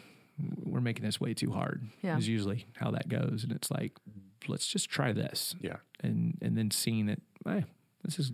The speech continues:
Speaker 1: this is working."
Speaker 3: Okay.
Speaker 1: Um, i-, is, is probably what, what brings me m-, most of my, s-, the, you know, the most satisfaction during the day, um, or taking that really angry customer and trying to find out, "Why are you really hating everybody this morning?" You know, did,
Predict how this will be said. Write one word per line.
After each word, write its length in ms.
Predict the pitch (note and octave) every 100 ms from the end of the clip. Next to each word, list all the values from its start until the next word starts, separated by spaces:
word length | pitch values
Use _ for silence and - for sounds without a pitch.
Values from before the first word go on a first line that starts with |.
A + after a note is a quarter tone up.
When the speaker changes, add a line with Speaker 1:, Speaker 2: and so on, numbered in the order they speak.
| -
Speaker 1:
this 100 | D#3+
is 60 | C3
working." 400 | D3+ E3+ - - -
Speaker 3:
Okay. 240 | G#2+ F#2+ - - A#2
Speaker 1:
Um, 720 | A#2 A2 G#2+ G2+ G2 G2 G2 _ _ -
i-, 60 |
is, 400 | - - A#2 G2+ -
is 160 | A2+
probably 720 | - A2 G#2+ G2+ G2 G#2 F#2+ -
what, 280 | A2+ A2+ - -
what 220 | G#2+ -
brings 260 | G#2 G2+ F#2
me 80 | G#2
m-, 200 | G2+ -
most 460 | G2+ G#2+ G#2+ G#2+ G#2
of 60 |
my, 100 | G2+ G#2+
s-, 180 | - -
the, 200 | - -
you 120 | - A2
know, 60 |
the 80 | G#2+
most 280 | G#2 G#2+ -
satisfaction 600 | G#2+ G#2 - G2+ - -
during 160 | - G2+
the 60 |
day, 360 | - - - - -
um, 420 | G#2 G2+ G2+ F#2+ -
or 200 | A2+ G#2+
taking 320 | G#2 G#2+ G2+
that 140 | -
really 580 | G#2+ G2+ A#2+ - G#2 G2
angry 360 | - G#2+ G#2+ G#2+
customer 560 | - G#2 - G#2+ G2+ F#2
and 280 | G2 G#2 A#2+ - - - - - - - - _ -
trying 300 | - A2 G#2+
to 160 | G2+ G2+ -
find 400 | - G#2+ G2+ G#2+
out, 240 | G#2 -
"Why 280 | G2 A#2 D#3
are 40 | C3+
you 200 | A2 G2
really 340 | F#2 G2+ A2
hating 440 | G2+ - - G2+ -
everybody 360 | - G2 A#1+ B1+
this 180 | - -
morning?" 400 | - F3 G#3 A3+
You 180 | A3+ -
know, 120 | E3+
did, 240 | - F#3+